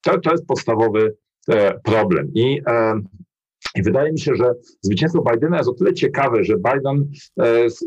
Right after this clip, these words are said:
próbował złagodzić ten spór, to znaczy nie próbował pójść na, e, ostro, nie wpisywał się w tą retorykę właśnie Hillary Clinton, że, że s-, oto przed nami s-, armia z,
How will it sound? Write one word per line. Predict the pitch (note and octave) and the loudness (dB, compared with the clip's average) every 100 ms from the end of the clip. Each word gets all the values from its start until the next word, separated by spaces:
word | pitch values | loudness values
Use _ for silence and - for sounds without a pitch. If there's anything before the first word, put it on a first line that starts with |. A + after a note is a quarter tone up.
| F3 | -2
próbował | - C#3 E3 D3 | 0 2 2 0
złagodzić | A2+ B2 A#2 E3 D#3 - | 0 0 0 0 0 -4
ten | - E3+ | -2 -4
spór, | - F#2 D#2+ C#2+ | -2 -2 0 -2
to | D2+ | -2
znaczy | E2+ F2+ F#2+ | -2 -2 -2
nie | G#2+ | 0
próbował | F#2+ A2+ D#3 D3+ B2+ _ - | 0 0 2 0 -2 _ -2
pójść | A2+ F#3+ - | 0 0 -2
na, | G#2+ G#2+ G2 _ - - | 0 0 -2 _ -4 0
e, | G2+ - | 0 0
ostro, | A2 - F#2+ | -2 -2 -2
nie | F#2 | 0
wpisywał | F2 - C#3 C3 B2 | -2 -4 0 0 0
się | A#2 | -2
w | - | -2
tą | A2 G#2+ | 0 0
retorykę | G#2+ G#2+ G#2+ G#2+ - G2 F2+ _ - | 0 0 0 0 0 -2 -2 _ -4
właśnie | G2+ F#2+ G#2+ | -2 0 0
Hillary | G#2+ G#2 G#2+ | 0 0 -2
Clinton, | - A2+ A2 G2 F2+ | 0 0 0 0 0
że, | F#2+ F#2+ F#2+ | 2 0 0
że | G2 | 0
s-, | F#2+ F#2+ - - | 0 -2 -4 -2
oto | A#2 - G#2 G2 F#2+ _ _ _ | 0 0 2 0 -2 _ _ _
przed | - G#2 | -2 0
nami | G#2+ A2 G#2+ G2 | 2 0 0 0
s-, | F2 - G#2+ G2+ G2 | -2 -2 0 2 0
armia | A2+ G#2+ G#2+ G2+ F#2+ F2+ | 0 0 2 2 0 -2
z, | F2 - | -6 -4